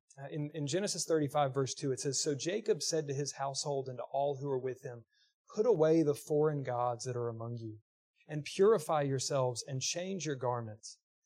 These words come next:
Then let us arise and go to Bethel, so that I may make there an altar to the God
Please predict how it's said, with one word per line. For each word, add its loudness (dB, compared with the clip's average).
Then 4
let 8
us 4
arise 4
and -2
go 4
to 2
Bethel, -2
so 2
that 6
I 4
may 2
make 0
there 2
an -4
altar -2
to -2
the 0
God 2